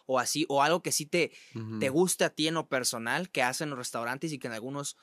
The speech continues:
Speaker 1: lugares no lo hacen, ¿qué podría ser?
Speaker 2: Ah, admiro mucho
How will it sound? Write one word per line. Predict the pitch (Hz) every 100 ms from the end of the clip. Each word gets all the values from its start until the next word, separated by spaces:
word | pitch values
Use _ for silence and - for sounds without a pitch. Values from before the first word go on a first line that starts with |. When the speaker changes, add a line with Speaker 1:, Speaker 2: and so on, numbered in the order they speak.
| - _
Speaker 1:
lugares | 123 127 135 139
no | 143
lo | 135
hacen, | 139 180 190 196 _ _
¿qué | 135
podría | 131 127 123 120
ser? | 120 110 - _ _ _ _
Speaker 2:
Ah, | 131 127 131 131 127 - _ - - -
admiro | 131 147 180 202
mucho | 214 226 - 233 226 -